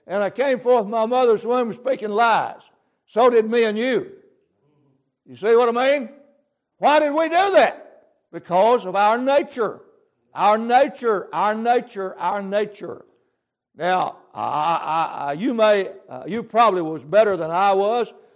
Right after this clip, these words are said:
when I was raised, but when I was a small kid, my mama would say, uh, uh, uh, uh, "Eat your turnip greens."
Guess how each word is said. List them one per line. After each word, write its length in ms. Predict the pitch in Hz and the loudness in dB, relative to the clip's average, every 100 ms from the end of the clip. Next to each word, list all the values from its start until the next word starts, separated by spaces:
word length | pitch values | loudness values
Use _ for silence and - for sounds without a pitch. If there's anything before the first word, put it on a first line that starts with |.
| _ | _
when 160 | 147 175 | -8 -4
I 180 | 180 | -2
was 220 | 175 160 127 | -2 -4 -2
raised, 520 | 170 196 285 330 - - _ _ _ | 2 4 2 0 -10 -20 _ _ _
but 100 | 139 | -8
when 160 | 170 202 | -2 0
I 200 | 208 208 | 0 0
was 100 | 160 | -2
a 100 | 151 | -12
small 720 | - 180 185 180 165 - _ | -8 0 2 2 0 -8 _
kid, 400 | - 185 254 - - - _ _ _ | -2 4 4 4 -2 -20 _ _ _
my 200 | - 185 | -6 -4
mama 320 | 190 202 202 190 | -2 -2 -2 -2
would 180 | 180 | -6
say, 440 | 127 190 190 175 147 - _ - | -6 0 2 2 -2 -14 _ -6
uh, 40 | |
uh, 1000 | 147 165 156 - 98 78 - 151 131 139 - _ _ | -2 0 -2 -8 -14 -10 -6 -6 -6 -8 -12 _ _
uh, 20 | |
uh, 200 | - 117 - | -6 -4 0
"Eat 220 | 277 320 | 0 2
your 160 | 294 254 | 4 4
turnip 340 | - 262 208 | 2 -2 -2
greens." 540 | 190 196 170 110 120 | -2 -2 -2 -10 -20